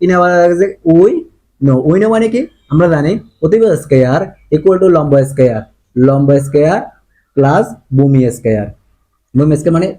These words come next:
এবি স্কয়ার। ওকে, তাহলে এখন এ, এসি স্কয়ার equal to ভূমি, আহ, লম্ব স্কয়ার মান দেওয়া আছে ওয়ান স্কয়ার, আর ওটার মান দেওয়া আছে কি? রুট থ্রির উপরে কি? স্কয়ার। তাহলে এসি স্কয়ার equal to ওয়ান স্কয়ার মানে ওয়ান, আর রুট থ্রি আর স্কয়ার চলে গেলে কত? থ্রি।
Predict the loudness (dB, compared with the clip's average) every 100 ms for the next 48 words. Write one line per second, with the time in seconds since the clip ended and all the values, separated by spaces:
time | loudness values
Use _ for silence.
0 | -4 0 0 -2 -4 -6 -6 -16 -6 -2
1 | -2 -6 _ -2 0 0 -2 -4 0 0
2 | 2 2 0 2 0 0 -2 0 0 2
3 | 0 0 0 0 -2 0 2 2 2 -2
4 | 0 0 0 0 -2 -2 -2 2 0 0
5 | 0 0 -2 0 -2 -2 -2 -2 -2 -2
6 | 0 0 -2 0 0 -2 -6 -4 -4 -2
7 | -2 _ _ -8 -6 -2 -2 0 -2 0
8 | 0 0 0 0 0 0 0 -4 -8 -20
9 | _ _ -4 0 0 0 0 2 2 0
10 | -2 -4 0 0 0 0 -4 -16 _ -2
11 | 0 0 0 2 2 0 -2 -2 -2 0
12 | 2 0 -2 -4 0 0